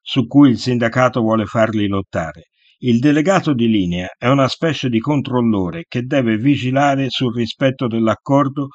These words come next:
per i ritmi, cioè sulla regolarità dello sfruttamento, ma è proprio questo che gli operai rifiutano, è la lotta contro i ritmi di lavoro che gli operai vogliono. Mentre i delegati di linea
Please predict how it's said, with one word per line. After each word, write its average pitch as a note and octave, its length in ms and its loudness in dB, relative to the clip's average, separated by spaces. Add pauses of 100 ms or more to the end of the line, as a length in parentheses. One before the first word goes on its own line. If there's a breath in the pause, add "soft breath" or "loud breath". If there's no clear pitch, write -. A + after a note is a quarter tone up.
(220 loud breath)
per A#2+ 200 0
i B2+ 100 2
ritmi, F#2 500 -4
cioè A#2 320 0
sulla G#2 360 -4
regolarità A#2+ 680 -2
dello A2+ 300 0
sfruttamento, G2 840 -6 (320 loud breath)
ma A2+ 180 0
è B2+ 100 -6
proprio D3 340 -2
questo C#3 460 -4
che G2 160 -6
gli G2+ 80 -4
operai G#2+ 420 -2
rifiutano, F2 640 -6 (280 loud breath)
è A#2+ 160 -2
la B2 160 4
lotta D#3 460 2
contro C3 340 0
i B2 60 2
ritmi C#3+ 340 -4
di B2 140 -2
lavoro A#2 420 0
che G2 180 -6
gli G2 100 -4
operai F#2+ 420 0
vogliono. E2+ 420 -4 (760 soft breath)
Mentre D3 400 2
i - 20 -2
delegati C3+ 540 0
di A#2 140 -2
linea C#3 380 0